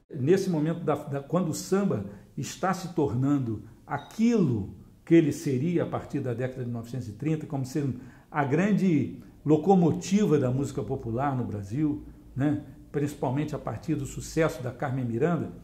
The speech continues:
que, que o sucesso da Carmen Miranda, isso é uma coisa que o Rui Castro fala, né, o biógrafo da Carmen, que é uma coisa, é, é, a Carmen Miranda, quando estourou, no começo da década de mil novecentos e trinta, os discos dela vendiam dez vezes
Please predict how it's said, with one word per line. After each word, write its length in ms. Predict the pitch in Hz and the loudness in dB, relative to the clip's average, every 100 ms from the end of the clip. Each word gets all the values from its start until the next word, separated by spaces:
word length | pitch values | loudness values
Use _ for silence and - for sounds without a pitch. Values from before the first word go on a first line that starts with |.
| - - - - | -20 -20 -20 -2
que, 640 | 151 151 139 127 147 156 | 0 0 0 -2 -6 -10
que 180 | - 143 | -12 -8
o 100 | 131 | -8
sucesso 400 | 127 160 - 185 | -8 -10 -4 -4
da 80 | 165 | -4
Carmen 260 | - 156 147 | -4 -2 -2
Miranda, 340 | 131 139 180 | -2 -2 -4
isso 140 | 156 190 | -8 -8
é 40 | |
uma 80 | 175 | -6
coisa 200 | 180 165 | -6 -6
que 80 | 151 | -6
o 60 | |
Rui 160 | 120 131 | -4 -6
Castro 380 | - 135 - - | -6 -8 -8 -12
fala, 320 | - 156 165 | -6 -4 -4
né, 140 | 123 139 | -6 -8
o 40 | |
biógrafo 440 | 95 113 123 - 101 | -6 -4 -4 -4 -12
da 100 | 95 | -10
Carmen, 300 | 151 160 160 - - - | -4 -4 -6 -18 -20 -10
que 100 | 233 | -6
é 40 | |
uma 160 | 269 - | -6 2
coisa, 240 | 214 214 | 2 2
é, 160 | 165 165 | -2 -4
é, 420 | 151 151 147 147 151 170 - | -4 -4 -6 -6 -8 -10 -10
a 80 | 151 | -6
Carmen 340 | 247 220 196 | 0 0 2
Miranda, 400 | 160 131 202 156 | 2 2 2 0
quando 240 | 127 165 | 0 -2
estourou, 720 | - - 127 110 175 175 - - - _ 123 | -4 -6 -4 0 2 0 -4 -14 -20 _ -8
no 100 | 113 | -6
começo 400 | 127 139 - 139 | -2 0 0 -2
da 80 | |
década 300 | 120 143 139 | -4 -4 -6
de 40 | 113 | -6
mil 120 | 120 | -6
novecentos 260 | - 120 - | -6 -10 -12
e 40 | |
trinta, 440 | - 165 170 175 - - - - - | -6 -4 -4 -8 -14 -20 -20 -20 -6
os 160 | 185 190 | 2 2
discos 600 | - 160 240 - - 107 | 4 0 0 0 -4 -6
dela 340 | 120 143 165 | -2 -2 -2
vendiam 500 | 139 165 156 135 190 | -2 0 0 -2 -4
dez 400 | 180 135 233 226 | -2 2 2 2
vezes 720 | 123 113 156 180 170 - - | -2 2 4 4 0 -8 -16